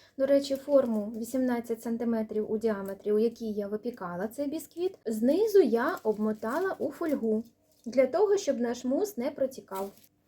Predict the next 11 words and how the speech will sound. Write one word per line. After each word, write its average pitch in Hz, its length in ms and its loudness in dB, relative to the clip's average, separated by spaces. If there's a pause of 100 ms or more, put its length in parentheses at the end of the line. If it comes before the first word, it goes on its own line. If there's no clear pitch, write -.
(180)
Викладаємо 294 1120 8
мус. 247 520 8 (400)
Пам'ятаємо 262 800 0 (120)
про 302 160 -2
ацетатну 349 680 -4
плівку. 240 500 -6 (400)
Налили 311 460 0
мус 233 540 0 (420)
і 508 140 4
розрівнюємо 277 760 2
його. 247 420 -2